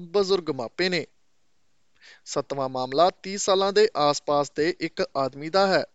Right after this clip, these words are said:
ਜੋ ਕਿ ਉਸ ਸਮੇਂ ਕ੍ਰਿਗਬਨ ਸੈਂਟਰਲ ਦੇ ਕੋਲਜ਼ ਵਿੱਚ ਮੌਜੂਦ ਸੀ, ਜਦੋਂ ਨਿਊ ਸਾਊਥ ਵੇਲਜ਼ ਤੋਂ ਵਿਕਟੋਰੀਆ ਵਾਪਸ ਪਰਤੇ ਇੱਕ ਪਰਿਵਾਰ ਦੇ ਲਾਗ ਨਾਲ ਪ੍ਰਭਾਵਿਤ ਮੈਂਬਰ ਵੱਲੋਂ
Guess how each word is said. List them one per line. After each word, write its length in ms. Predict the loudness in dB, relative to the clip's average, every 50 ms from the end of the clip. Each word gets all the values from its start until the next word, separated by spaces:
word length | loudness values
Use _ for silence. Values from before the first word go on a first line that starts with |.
| _ _ _ _ -20 -20 -20 _ -8
ਜੋ 180 | -2 0 0 0
ਕਿ 220 | 0 -2 -8 -6 -2 -2
ਉਸ 200 | -2 -2 0 -2
ਸਮੇਂ 260 | -2 -2 0 -2 -2
ਕ੍ਰਿਗਬਨ 600 | -2 -2 -2 -2 -2 -2 -2 0 0 0 0 -2 -4
ਸੈਂਟਰਲ 440 | -4 -4 -4 -4 -4 -4 -4 -2 0
ਦੇ 160 | -2 -2 -2 -4 -6
ਕੋਲਜ਼ 340 | -6 -4 -2 -2 -4 -4 -6
ਵਿੱਚ 220 | -8 -6 -6 -6 -6
ਮੌਜੂਦ 400 | -6 -8 -8 -6 -6 -6 -6 -6
ਸੀ, 280 | -6 -4 -4 -4 -6 -8 _ -20 -20 -20 -20 _ _ -4
ਜਦੋਂ 300 | -2 0 2 2 2 2
ਨਿਊ 220 | 0 -2 -4 -2
ਸਾਊਥ 320 | 0 0 0 0 2 2
ਵੇਲਜ਼ 260 | 2 2 2 2 0 0
ਤੋਂ 140 | 0 0
ਵਿਕਟੋਰੀਆ 560 | 0 -2 -4 -4 -4 -2 -2 0 0 0 0 0
ਵਾਪਸ 440 | 0 -2 -4 -4 -4 -4 -6 -4
ਪਰਤੇ 400 | -2 -4 -4 -2 0 0 0 0 0 -2
ਇੱਕ 220 | -6 -6 -6 -6
ਪਰਿਵਾਰ 600 | -4 _ -2 -4 -2 -2 -2 0 2 2 2 2
ਦੇ 240 | 0 -2 -2 -2 -4 -6 -8 -8
ਲਾਗ 400 | -4 0 2 4 4 4 2 0
ਨਾਲ 220 | -2 0 0 0
ਪ੍ਰਭਾਵਿਤ 540 | 0 -2 -2 0 0 0 0 0 -2 -4 -6
ਮੈਂਬਰ 360 | -6 -6 -6 -4 -4 -2 0
ਵੱਲੋਂ 280 | 0 2 2 0 0